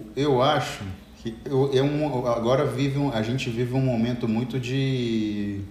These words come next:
como é, é, essa, a, a pandemia acho que trouxe muito isso, né? A, a sociedade não indígena, ela encontra num, nos processos de repensar suas próprias crises, né?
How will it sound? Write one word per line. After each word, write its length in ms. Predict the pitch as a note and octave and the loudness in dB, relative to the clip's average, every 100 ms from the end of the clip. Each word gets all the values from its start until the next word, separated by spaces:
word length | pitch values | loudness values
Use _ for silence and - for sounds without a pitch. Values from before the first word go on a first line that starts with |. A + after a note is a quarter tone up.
| - | -8
como 220 | - F3+ | -2 2
é, 160 | F#3+ D3 | 2 2
é, 440 | C#3 D3 D3 C#3+ | 0 0 0 0
essa, 180 | C3 E3+ | 2 4
a, 400 | D3 C3+ B2 B2 | 4 6 4 2
a 20 | |
pandemia 460 | G#2+ C#3+ C#3+ C3 D3 | 2 2 4 4 0
acho 100 | - | -2
que 60 | |
trouxe 260 | - D3 - | -2 -2 0
muito 240 | C#3 C#3 | -2 0
isso, 240 | A#2 A2 - | 0 -2 -2
né? 100 | A2 | -4
A, 460 | A2 G#2 G2 F#2+ G2 | -2 -4 -4 -6 -4
a 20 | |
sociedade 680 | G#2+ A2 A#2+ A2 A2 G#2+ | -2 0 0 0 0 0
não 180 | G#2 G#2 | -2 -2
indígena, 340 | G#2 G#2 G#2 G#2 | -2 -2 -2 -2
ela 100 | G2+ | -2
encontra 360 | G2+ G#2+ G#2 | -2 -4 -4
num, 480 | G#2 G2+ G2 G2 F#2+ | -4 -2 -2 -4 -4
nos 160 | F#2+ - | -6 -6
processos 580 | G#2 G2+ - G#2 G2+ | -4 -2 -2 -2 -2
de 140 | G2 F#2+ | -2 -2
repensar 680 | G#2+ G#2+ G#2+ G2 - A#2 A#2 | -2 -2 -2 -4 -2 0 0
suas 200 | A2 - | -2 -4
próprias 380 | A2+ - G2 | -4 -4 -4
crises, 360 | - A2+ D#3 A2 | -2 0 0 0
né? 140 | A2+ | -2